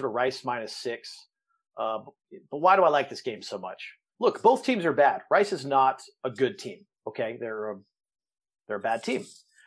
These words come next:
Middle Tennessee State is a special kind of bad this season. Uh, while Rice is bad, they're not, I'll say, incompetent, right?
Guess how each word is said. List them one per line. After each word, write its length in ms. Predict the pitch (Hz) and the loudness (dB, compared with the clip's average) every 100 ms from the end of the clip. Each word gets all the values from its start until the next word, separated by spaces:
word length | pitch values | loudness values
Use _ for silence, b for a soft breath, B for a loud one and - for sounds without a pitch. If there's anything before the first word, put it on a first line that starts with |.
| b _ | b _
Middle 300 | 151 214 247 | 2 4 4
Tennessee 480 | - 214 202 - 180 | 2 2 2 0 -8
State 380 | - 151 143 139 | -2 0 2 -2
is 120 | 113 | -6
a 60 | 117 | -6
special 440 | - 151 127 127 | -2 0 0 -2
kind 220 | - 113 | -6 -8
of 80 | 101 | -6
bad 240 | 107 95 85 | -6 -6 -10
this 160 | 90 | -14
season. 320 | - 87 87 85 _ _ _ _ _ _ | -14 -14 -16 _ _ _ _ _ _ _
Uh, 500 | 113 110 104 101 98 95 _ _ _ _ _ _ _ _ _ _ _ | -4 -2 -2 -4 -6 -10 _ _ _ _ _ _ _ _ _ _ _
while 220 | 143 143 | 4 6
Rice 320 | 143 196 214 | 6 6 6
is 120 | 208 135 | 2 2
bad, 460 | 151 139 139 139 - | 4 6 4 0 -10
they're 180 | 143 147 | -4 0
not, 440 | 165 180 180 - - _ _ _ _ _ | 2 2 0 -6 -18 _ _ _ _ _
I'll 80 | 139 | -2
say, 220 | - 135 | 2 0
incompetent, 520 | 131 131 - _ 127 113 _ _ _ _ - - _ _ _ _ - | 0 -6 -10 _ -8 -8 _ _ _ _ -20 -20 _ _ _ _ -8
right? 280 | 113 110 | -6 -6